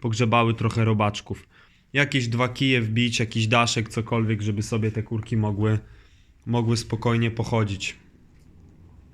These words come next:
Mm. Tak, moi drodzy, z takich ważniejszych informacji to chyba tyle.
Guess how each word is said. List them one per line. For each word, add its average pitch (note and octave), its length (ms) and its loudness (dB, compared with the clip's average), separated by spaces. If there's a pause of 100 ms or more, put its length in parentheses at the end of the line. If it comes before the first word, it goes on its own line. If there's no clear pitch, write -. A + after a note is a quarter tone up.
(160)
Mm. G#2+ 400 0 (720)
Tak, D3 200 4
moi A#2 220 4
drodzy, G#2 300 0
z - 60 -4
takich C#3 300 -2
ważniejszych C3 540 0
informacji C3 580 0
to B2+ 100 -2
chyba A#2 240 -2
tyle. D3+ 460 2